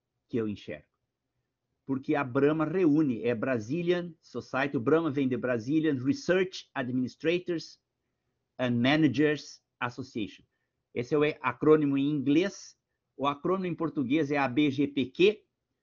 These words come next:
mas pra falar isso aqui em inglês é um horror. Então foi criado a, a sigla em inglês e que tá sendo usada agora, mais usada é a brama, é mais fácil de dizer, inclusive em português. Ela foi fundada em dois mil e treze e é algo, é uma iniciativa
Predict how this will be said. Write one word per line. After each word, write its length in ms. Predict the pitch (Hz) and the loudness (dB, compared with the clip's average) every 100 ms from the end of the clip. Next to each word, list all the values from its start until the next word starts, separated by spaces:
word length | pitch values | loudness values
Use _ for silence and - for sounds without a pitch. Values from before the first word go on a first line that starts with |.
| _ _ - | _ _ -8
mas 180 | 143 156 | -6 -6
pra 160 | 185 | -6
falar 340 | 185 185 175 175 | -2 0 0 0
isso 240 | 196 202 | 0 -2
aqui 220 | 214 - | -6 -4
em 60 | 175 | -4
inglês 420 | 143 135 165 156 | -2 0 0 2
é 100 | 151 | 0
um 220 | 160 165 | 0 -2
horror. 460 | 175 143 117 135 - _ | -2 -2 4 4 2 _
Então 160 | 127 | -8
foi 160 | 127 139 | -4 -6
criado 600 | 143 139 123 123 131 127 | -2 0 0 0 -2 -6
a, 120 | 117 120 - - | -6 -8 -10 -18
a 60 | |
sigla 340 | - - 120 113 | -12 -6 -4 -2
em 120 | 123 | -2
inglês 340 | 131 123 156 | 0 0 0
e 40 | 170 | -2
que 120 | 190 | -8
tá 120 | - | -6
sendo 240 | - 226 | -2 0
usada 460 | 202 127 156 156 131 | 0 0 -2 0 -2
agora, 320 | 110 127 127 | 0 -2 -2
mais 280 | 117 123 135 | -2 -2 -2
usada 300 | 110 107 117 | -2 -2 0
é 40 | |
a 40 | 127 | 0
brama, 340 | 101 117 123 | 2 0 0
é 20 | |
mais 180 | 110 117 | -4 -6
fácil 300 | - 117 - - | -6 -8 -8 -12
de 80 | |
dizer, 180 | 104 101 | -10 -6
inclusive 320 | 113 107 107 110 | -6 -6 -4 -4
em 20 | |
português. 540 | 110 107 95 69 - _ _ _ _ _ _ - | -6 -8 -8 -8 -12 _ _ _ _ _ _ -2
Ela 140 | 156 | 0
foi 120 | 190 | 2
fundada 380 | 175 180 156 151 | 0 4 6 6
em 60 | 143 | 6
dois 180 | 143 | 4
mil 120 | 131 139 | 6 4
e 80 | |
treze 600 | 131 139 147 170 - 110 - _ _ _ - | 4 2 2 2 -4 -12 -12 _ _ _ 0
e 140 | 147 | 6
é 60 | 156 | 6
algo, 560 | 151 160 170 156 156 185 | 8 6 6 2 -2 2
é 120 | 147 | 4
uma 100 | 160 | 4
iniciativa 580 | 170 160 - 165 151 | 4 -2 -4 -2 -2